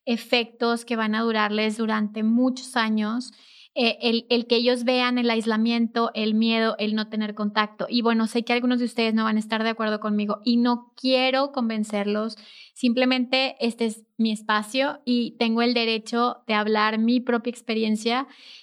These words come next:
y creo que todos tenemos derecho de que nuestros niños sean felices y sean plenos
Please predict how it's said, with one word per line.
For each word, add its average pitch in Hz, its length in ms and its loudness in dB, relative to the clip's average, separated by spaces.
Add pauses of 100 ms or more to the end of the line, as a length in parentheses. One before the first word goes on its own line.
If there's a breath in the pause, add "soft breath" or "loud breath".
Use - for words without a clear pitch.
(140)
y 254 200 -2
creo 247 200 2
que 254 120 0
todos 247 340 2
tenemos 240 340 2
derecho 233 600 0
de 233 100 -4
que 226 100 -4
nuestros 220 280 0
niños 226 260 2
sean 240 220 0
felices 247 800 0
y 233 80 -4
sean 220 280 -4
plenos 240 460 0